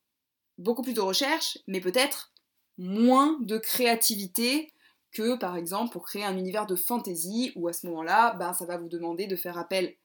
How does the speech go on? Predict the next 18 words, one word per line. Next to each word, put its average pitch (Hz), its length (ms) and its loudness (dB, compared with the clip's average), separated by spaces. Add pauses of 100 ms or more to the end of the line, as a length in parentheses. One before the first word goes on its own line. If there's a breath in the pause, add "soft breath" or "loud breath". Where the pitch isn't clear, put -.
(140)
certes, - 380 -2 (100)
à 165 80 -8
des 160 120 -10
connaissances 175 640 -2
que 160 80 -14
vous 156 60 -14
pouvez 165 260 -6
avoir, 180 500 0 (240 loud breath)
notamment 170 420 -4
de 156 120 -6
jouer 165 240 -4
avec 170 160 -6
l'histoire, 175 380 -2
de 165 80 -8
jouer 165 180 -6
avec 165 120 -10
les 165 80 -6
mythes, 185 360 -8